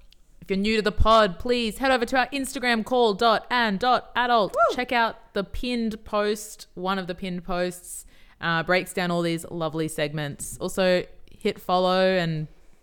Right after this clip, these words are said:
Speaker 1: let's all hang out.
Speaker 2: Let's all hang out for
Speaker 1: Okay.
Speaker 2: once in our lives.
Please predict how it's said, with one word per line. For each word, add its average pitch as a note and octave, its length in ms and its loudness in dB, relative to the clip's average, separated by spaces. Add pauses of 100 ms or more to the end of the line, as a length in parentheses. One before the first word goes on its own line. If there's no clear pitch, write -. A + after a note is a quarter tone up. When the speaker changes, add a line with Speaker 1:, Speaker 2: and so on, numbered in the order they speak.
(140)
Speaker 1:
let's F#3 280 0
all F#3 120 2
hang C#3+ 240 -4
out. C#3 220 -8 (300)
Speaker 2:
Let's D4+ 120 -8
all A#4+ 80 -2
hang A#4+ 180 -4 (140)
out - 120 -10
for C4 120 -2
Speaker 1:
Okay. - 120 2
Speaker 2:
once B3 160 0
in G3+ 80 -10
our F3+ 100 -10
lives. F3 320 -14